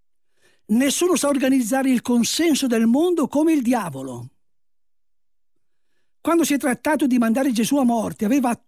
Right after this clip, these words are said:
tutti dalla sua, autorità e popolo,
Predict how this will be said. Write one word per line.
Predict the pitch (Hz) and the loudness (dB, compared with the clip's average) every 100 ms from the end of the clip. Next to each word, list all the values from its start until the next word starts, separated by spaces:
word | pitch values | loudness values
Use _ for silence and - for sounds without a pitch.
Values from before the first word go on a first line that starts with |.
| _ | _
tutti | 339 381 370 - 311 | 0 0 -2 -4 -2
dalla | 262 233 226 | 0 0 -2
sua, | - 285 240 143 113 131 _ _ _ _ _ _ _ _ _ _ _ _ | -2 0 0 -4 -12 -20 _ _ _ _ _ _ _ _ _ _ _ _
autorità | - 214 247 240 247 294 294 | -4 -4 0 0 0 0 0
e | |
popolo, | 262 269 226 180 151 123 | 0 -2 -2 -6 -10 -12